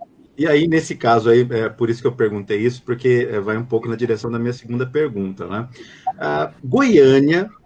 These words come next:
Goiás, e precisamente Goiânia, é conhecida pelo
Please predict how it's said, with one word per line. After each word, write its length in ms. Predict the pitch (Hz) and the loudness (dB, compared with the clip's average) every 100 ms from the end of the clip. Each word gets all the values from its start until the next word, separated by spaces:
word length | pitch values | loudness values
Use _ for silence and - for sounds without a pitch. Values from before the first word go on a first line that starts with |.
| _ _ 117 | _ _ 4
Goiás, 720 | 131 127 104 101 113 151 123 | 6 6 4 0 0 -2 -8
e 40 | 95 | -14
precisamente 480 | - 98 104 101 | -14 -10 -8 -10
Goiânia, 460 | 104 110 104 117 151 - | -2 0 0 -2 -6 -4
é 100 | 151 | -2
conhecida 840 | - 185 170 - 156 156 190 226 _ _ _ _ _ | 0 -2 -2 -8 -8 0 0 0 _ _ _ _ _
pelo 200 | 143 | 0